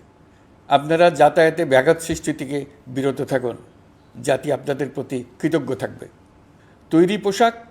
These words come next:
ওষুধ শিল্প, এসব এলাকায় শ্রমিক ভাই বোনেরা তাদের অভিযোগ জানানোর জন্য ক্রমাগতভাবে এই শিল্পের কার্যক্রম পরিচালনা বন্ধ রাখতে বাধ্য করছেন। এটা আমাদের অর্থনীতিতে যে নেতিবাচক প্রভাব ফেলবে,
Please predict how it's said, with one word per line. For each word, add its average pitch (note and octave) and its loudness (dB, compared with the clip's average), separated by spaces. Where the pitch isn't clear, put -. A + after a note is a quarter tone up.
ওষুধ F#3+ -2
শিল্প, D3+ -2
এসব D#3 0
এলাকায় F#3 6
শ্রমিক E3+ 0
ভাই E3 4
বোনেরা E3 2
তাদের D#3+ -2
অভিযোগ D#3 -2
জানানোর D3+ 0
জন্য C#3+ -4
ক্রমাগতভাবে D#3+ 2
এই D3+ 0
শিল্পের D3 -4
কার্যক্রম C3+ -4
পরিচালনা C#3+ 2
বন্ধ D3 0
রাখতে D3 0
বাধ্য C#3+ 0
করছেন। A#2+ -12
এটা D3 0
আমাদের F3+ 4
অর্থনীতিতে F#3 -2
যে F3 0
নেতিবাচক E3+ 0
প্রভাব E3+ -2
ফেলবে, D3 -2